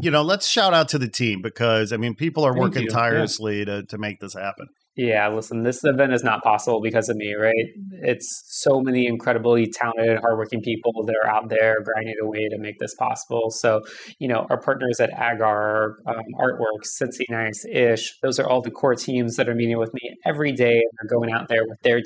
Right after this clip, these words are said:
Speaker 2: teams to, you know, make the parades possible, make the mural programs possible, and make sure that our projection installations are happening. Shout out to our technical partners, Production Resource Group, P R G. That is the group of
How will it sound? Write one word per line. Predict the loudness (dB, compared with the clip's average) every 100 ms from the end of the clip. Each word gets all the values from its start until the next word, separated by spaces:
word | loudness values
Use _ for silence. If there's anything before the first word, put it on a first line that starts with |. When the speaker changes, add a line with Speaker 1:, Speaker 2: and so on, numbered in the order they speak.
| -4
Speaker 2:
teams | -6 -6 -8 -2
to, | 2 2 0 -10 -20 -20 -6
you | -2
know, | -2
make | 0 0 0 -2
the | -2
parades | 0 0 0
possible, | -2 -4 -2 0 2 2
make | -2 -4
the |
mural | -4 -2 -2
programs | 0 -2 -2 -6 -2
possible, | -2 -2 -4 -2 0
and | 0
make | -4
sure | -4 -2 0
that | 0
our | 0 -2
projection | -4 -6 -4 -6
installations | -8 -4 -4 -4 -6
are | -2
happening. | -2 -2 -4 -6 -8 -12 -20 -20 _ -4
Shout | 0 2
out | 2
to | 4
our | 4 4
technical | 2 -2 0 2 2
partners, | 0 -2 -2 -4 -4 -2
Production | 0 0 -2
Resource | -2 0 -2 -4
Group, | -2 0 -2 -6
P | -2 0
R | 0
G. | 0 0 2 2 0
That | 0 0 -2
is | -6 -4
the | -4
group | -2 0 -2 0
of | 2 2